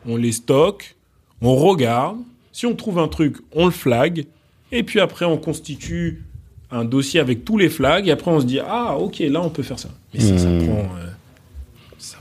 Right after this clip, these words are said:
Speaker 1: prend, ça prend une éternité de faire ça.
Speaker 2: Mmh.
Speaker 1: Normalement, ça, ça devrait être automatisé.
Speaker 2: Mmh.
Speaker 1: Et moi, quand je vois ça, je me dis, « Oui, on peut, on peut automatiser, euh,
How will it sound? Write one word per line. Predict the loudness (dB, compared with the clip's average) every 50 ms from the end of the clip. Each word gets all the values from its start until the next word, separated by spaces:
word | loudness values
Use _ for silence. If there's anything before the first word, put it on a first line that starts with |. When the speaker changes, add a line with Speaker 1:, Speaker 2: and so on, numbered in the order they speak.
| -20
Speaker 1:
prend, | -20 -16 -14
ça | -12 -12 -12
prend | -10 -6 -4
une | 0 2
éternité | 2 2 4 4 2 2 0 -2 -4 -4
de | -4
faire | -4 -2
ça. | 0 2
Speaker 2:
Mmh. | 2 4 4 4
Speaker 1:
Normalement, | 4 4 2 2 0
ça, | 0 -2 -4
ça | -4 -4
devrait | -4 -4 -4 -4 -4
être | -6 -4 -4
automatisé. | -4 -4 -2 -2 -4 -4 -4 -2 0 0 0 0 -2 -6 -16 -16 -8 -2
Speaker 2:
Mmh. | 0 0 0 0 0
Speaker 1:
Et | 0
moi, | 2 2 2
quand | 2 2 0
je | 0
vois | 0 -2
ça, | -2 0 -2 -2
je | -2
me | -2 -4
dis, « | -4 -4 -4
Oui, | -4 -2 -4 -4 -6 -10 -20 _ _ _ _ _ _ _ -20 -20 -20 _ _ _ _ _ _ -20 -20 -20 -20 -14 _ -6
on | -6 -4
peut, | 0 2 2 2 0 -2 -8 -16 -20 _ _ _ _ _ _ _ -10 -10
on | -6
peut | -2 2 2
automatiser, | 2 4 4 2 2 2 0 -2 -4 -4 -2 0 0 0
euh, | 0 -2 -4 -6